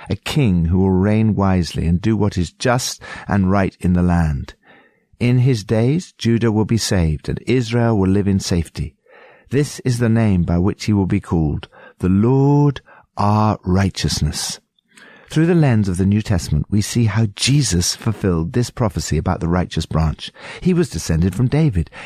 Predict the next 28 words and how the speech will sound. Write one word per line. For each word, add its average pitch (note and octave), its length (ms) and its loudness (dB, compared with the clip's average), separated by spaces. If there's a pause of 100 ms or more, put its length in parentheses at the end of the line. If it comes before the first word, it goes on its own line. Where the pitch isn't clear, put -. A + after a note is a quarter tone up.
(120)
King G#2+ 220 0
of G#2+ 100 -2
the A#2+ 80 0
Jews, A2 440 2
a G2+ 80 -2
Saviour, F#2+ 500 0 (160)
the A2+ 120 0
Lord B2 440 2
our A#2+ 160 0
righteousness. A#2 640 -2 (280)
Jesus F3 440 0
is G#2+ 120 -2
the G#2 100 -2
one F#2 240 2
in A#2+ 120 2
whom G2+ 280 2
we E3 240 0
find E2+ 480 0 (220)
complete C3 440 -2
joy. B2+ 420 0 (520)
He F#3+ 300 2
is A2 240 -2
the A2+ 100 -2
righteous C3 460 0
branch, B2+ 500 0 (540)
out F#3 240 0
of E3 100 -2
which - 320 -2